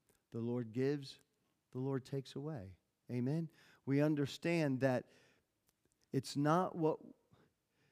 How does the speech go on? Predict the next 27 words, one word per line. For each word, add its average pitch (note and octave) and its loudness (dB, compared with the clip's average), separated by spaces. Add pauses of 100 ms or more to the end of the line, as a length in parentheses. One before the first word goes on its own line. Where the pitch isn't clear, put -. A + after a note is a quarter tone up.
(120)
taking F#3 4
delight D#3+ 4
in C#3 -6
Christ, A2+ -6 (800)
it C#3 2
is B2+ 0
not F#3 4
that D#3 0
we D3+ 2
get D#3 -2
what C3+ -4
we C3+ -4
want, G#2+ -6 (840)
but B2 -4
we B2+ -2
want A2+ 0 (500)
what A#2 -6
we A#2 -6
get G#2+ -4 (720)
from A2 -8
the A2 -10
Lord. A2 -10 (480)
Do C3+ 0
you D#3 6
know D#3 4
Job? C#3+ 2 (1800)
Job, D#3+ 4